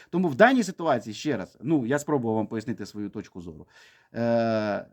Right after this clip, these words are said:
ми можемо вообще забути прізвище Буданов і так далі, бо його тут явно використали просто для того, щоб похайпувати. Але проблема, проблема від цього меншою не стає.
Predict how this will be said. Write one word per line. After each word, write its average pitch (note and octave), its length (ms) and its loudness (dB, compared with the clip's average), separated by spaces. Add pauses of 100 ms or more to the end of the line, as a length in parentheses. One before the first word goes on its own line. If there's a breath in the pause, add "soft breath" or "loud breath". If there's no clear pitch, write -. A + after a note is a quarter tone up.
(200)
ми C#3+ 200 2
можемо F3+ 260 4
вообще F#3+ 240 2
забути B2+ 380 -4
прізвище B2+ 420 -4
Буданов D#3 440 2
і C3+ 40 -2
так C3 140 -6
далі, A#2+ 240 0
бо A#2 80 -4
його A#2 120 -2
тут A2+ 120 -14
явно G#2+ 240 -2
використали G#2+ 440 -8
просто G#2+ 280 -12
для G2 100 -10
того, F#2+ 200 -8
щоб F#2 240 -8 (280)
похайпувати. F#2+ 540 -8 (200 loud breath)
Але F3 340 4 (200)
проблема, G3 600 4 (220)
проблема E3 440 0
від A#2 140 -8
цього A#2 160 -4
меншою G#3 440 2
не F#3+ 120 2
стає. F3 460 -6